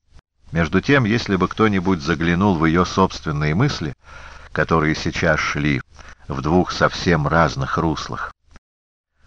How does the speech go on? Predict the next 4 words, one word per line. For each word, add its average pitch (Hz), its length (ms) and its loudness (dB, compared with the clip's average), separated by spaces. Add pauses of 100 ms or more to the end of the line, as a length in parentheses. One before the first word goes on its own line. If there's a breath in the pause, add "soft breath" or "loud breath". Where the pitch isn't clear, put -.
О, 117 500 8
это 107 360 2
нескончаемое 95 1200 2
ожидание! 71 680 0